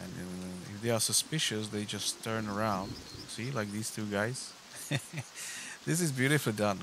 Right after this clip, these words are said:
guys. This is really, really nice. Never seen it in any other hunting game. This is really well done.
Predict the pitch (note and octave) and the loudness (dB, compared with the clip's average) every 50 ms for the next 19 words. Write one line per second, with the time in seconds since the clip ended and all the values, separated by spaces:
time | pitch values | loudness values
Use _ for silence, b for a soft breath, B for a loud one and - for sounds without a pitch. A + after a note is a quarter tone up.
0 | F2+ F#2 F2+ F2+ F2+ - - - - - - - - - - - - - - - | -4 -8 -8 -8 -8 -8 -10 -12 -12 -14 -16 -16 -18 -18 -18 -18 -18 -18 -18 -18
1 | - - - - - - - - - - - - - - - - - C3+ - D#3 | -18 -18 -18 -18 -18 -18 -18 -18 -18 -18 -18 -18 -18 -18 -16 -12 -8 -6 -4 -2
2 | C#3 A#2 B2 C3 C3 B2 A2+ A2 A2+ A2 A2 G#2 G2+ F#2+ F#2+ F#2+ F#2+ - - - | -2 -2 -2 -2 0 0 0 0 2 2 2 2 2 2 2 0 0 -2 -4 -4
3 | - A#2+ A#2+ B2+ C#3 C3+ - - C3+ B2 A#2 A2+ G#2+ A2 G#2+ G#2 G#2 G#2 G#2 G#2+ | -4 -4 -2 0 4 6 6 6 6 4 4 2 0 0 0 0 0 0 0 0
4 | G#2 G#2+ G#2 G2+ G#2 G2 F#2+ F#2+ F#2 F#2+ A2 - - - - - - - - - | 0 0 -2 0 -2 -2 -2 -2 -4 -6 -8 -12 -14 -16 -18 -18 -18 -18 -18 -18
5 | - - - - - - - - - - - - A2 G#2+ G2+ G#2 G2+ G2+ F#2+ F#2 | -18 -18 -18 -18 -18 -18 -18 -18 -18 -12 -8 -6 -4 -4 -2 -2 -2 -2 -2 -2
6 | F#2 F#2 F#2 F#2 F#2 G2+ G2+ - - - - - - - - - - - - - | -2 -2 -2 -4 -6 -10 -12 -14 -16 -16 -16 -16 -16 -16 -16 -16 -16 -16 -18 -18
7 | - - - - - - - - - - - - - - - - - - - - | -16 -16 -16 -16 -16 -16 -16 -16 -16 -16 -16 -16 -16 -16 -16 -16 -16 -16 -16 -16
8 | - - - - - - - - - - - - - - - - - - - - | -16 -16 -16 -16 -16 -16 -16 -16 -16 -16 -16 -16 -16 -16 -16 -16 -16 -16 -16 -16
9 | - - - - - - - - - A#2+ - - B2+ A2 G2+ G#2+ A2+ A2+ A2 G#2+ | -16 -16 -16 -16 -16 -16 -12 -10 -8 -6 -4 -4 -2 -2 -2 -2 0 0 0 0
10 | G2+ F#2+ G2 G2+ G#2 - - - - - - A2 G2+ F#2+ F#2 F#2 F2+ F#2 F#2 F2+ | -2 -2 -4 -8 -12 -14 -16 -16 -16 -14 -10 -6 -4 -4 -4 -4 -4 -4 -6 -6